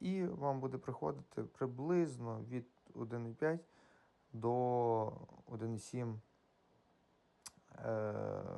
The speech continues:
долара в день. Також можна збільшити енергію,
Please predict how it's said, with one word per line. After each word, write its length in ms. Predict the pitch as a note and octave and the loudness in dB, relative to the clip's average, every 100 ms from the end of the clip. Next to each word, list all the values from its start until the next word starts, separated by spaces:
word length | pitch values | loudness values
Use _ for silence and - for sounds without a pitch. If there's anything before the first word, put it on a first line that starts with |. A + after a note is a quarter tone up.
| D#2+ | -8
долара 400 | - G#2+ G#2 G#2+ | -4 0 2 2
в 100 | G2+ | 0
день. 240 | F2+ F2 D#2 _ _ _ _ - - - - _ | -2 -4 -4 _ _ _ _ -20 -20 -20 -20 _
Також 300 | - C#3+ D#3+ | -6 2 2
можна 280 | C3 C3+ B2+ | 2 0 0
збільшити 640 | A#2 B2 A2 - - A2 - - - - _ _ _ _ _ _ - | -2 -2 -4 -10 -6 -4 -6 -10 -14 -20 _ _ _ _ _ _ -4
енергію, 600 | C3+ C3 A#2+ A#2 B2+ D#3 | 0 2 2 0 -4 -6